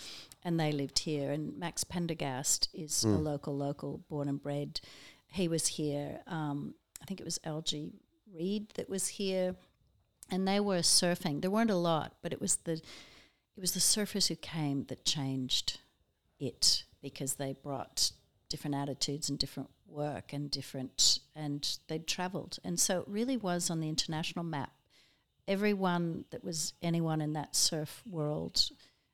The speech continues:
Speaker 1: they came through here, you know. So your
Speaker 2: Yeah.
Speaker 1: Nat Youngs and your McTavishes and, and Georges and, and
Speaker 2: And,
Speaker 1: they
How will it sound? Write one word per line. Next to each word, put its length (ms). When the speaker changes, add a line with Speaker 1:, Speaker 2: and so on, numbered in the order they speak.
Speaker 1:
they 100
came 280
through 260
here, 300
you 140
know. 200
So 200
your 220
Speaker 2:
Yeah. 260
Speaker 1:
Nat 200
Youngs 400
and 220
your 120
McTavishes 840
and, 180
and 320
Georges 720
and, 160
and 100
Speaker 2:
And, 100
Speaker 1:
they 200